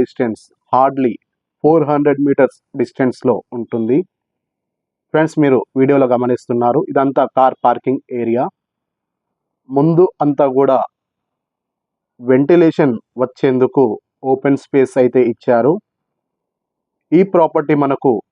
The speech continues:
ఈస్ట్ ఫేసింగ్‌కి ఉంటుంది ఫ్రెండ్స్. మనం ఈస్ట్ ఫేస్ నుండి హాల్ లోపల ఎంటర్ అవుతే గనక మీరు వీడియోలో గమనిస్తున్నారు, హాల్ చాలా స్పేషియస్‌గా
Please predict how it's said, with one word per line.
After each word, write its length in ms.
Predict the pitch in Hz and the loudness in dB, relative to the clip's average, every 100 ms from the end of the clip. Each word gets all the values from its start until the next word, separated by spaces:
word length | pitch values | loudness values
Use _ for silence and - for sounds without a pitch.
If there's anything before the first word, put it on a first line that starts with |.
| _ - 135 | _ -6 -4
ఈస్ట్ 180 | 131 _ | -4 _
ఫేసింగ్‌కి 520 | 135 123 127 120 151 131 - 120 | 0 0 -2 0 2 0 -2 -10
ఉంటుంది 340 | 117 123 120 120 | -2 0 2 2
ఫ్రెండ్స్. 300 | 131 185 202 _ _ _ _ _ _ _ _ _ _ _ _ _ _ _ _ _ _ _ 131 147 | 2 0 -2 _ _ _ _ _ _ _ _ _ _ _ _ _ _ _ _ _ _ _ -4 -2
మనం 180 | 156 113 - _ _ _ 143 | 0 -2 -12 _ _ _ -2
ఈస్ట్ 220 | 180 - - | -2 -4 0
ఫేస్ 220 | 156 - 151 | 0 2 0
నుండి 260 | 135 139 135 - _ _ _ _ _ _ _ _ _ _ _ _ | 2 2 0 -4 _ _ _ _ _ _ _ _ _ _ _ _
హాల్ 240 | 135 151 156 | 0 2 2
లోపల 240 | 151 147 139 - _ _ 131 | 2 0 0 -2 _ _ -8
ఎంటర్ 200 | 131 139 | -2 -2
అవుతే 180 | 131 135 127 | 0 0 -2
గనక 200 | 120 139 104 - _ _ _ _ _ | -2 -2 -2 -8 _ _ _ _ _
మీరు 240 | 127 139 - - _ 123 | 0 2 2 -2 _ -4
వీడియోలో 280 | 143 160 160 131 | 2 2 2 0
గమనిస్తున్నారు, 720 | 135 135 - 131 123 120 120 98 _ _ _ _ _ _ _ - | 0 -2 -2 -2 0 0 -2 -8 _ _ _ _ _ _ _ -2
హాల్ 260 | 135 120 - _ - | 0 0 -8 _ -4
చాలా 220 | 131 123 - | -2 -2 -4
స్పేషియస్‌గా 720 | - 143 - 143 131 127 143 | 0 0 2 0 0 -2 -2